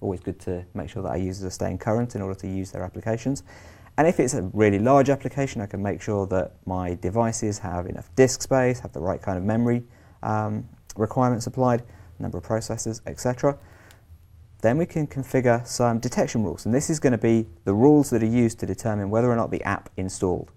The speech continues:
So I'm gonna do something very simple with this install, and I'm just gonna ch-,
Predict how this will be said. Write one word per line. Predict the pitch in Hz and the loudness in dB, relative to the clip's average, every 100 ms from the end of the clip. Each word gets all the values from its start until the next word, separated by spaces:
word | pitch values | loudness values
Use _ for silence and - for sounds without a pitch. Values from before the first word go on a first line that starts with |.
| - - - - | -20 -20 -20 -4
So | 123 | 2
I'm | |
gonna | 131 123 | 4 4
do | |
something | 120 110 98 | 0 -4 0
very | 123 139 | 2 2
simple | 143 113 113 117 | 0 -4 -4 -4
with | 104 | -2
this | - 95 101 | -4 -6 -6
install, | 98 117 120 - - - | -6 -2 -2 -2 -18 -10
and | 104 110 | -4 -2
I'm | |
just | 135 - | -2 -2
gonna | 110 | -4
ch-, | - | -4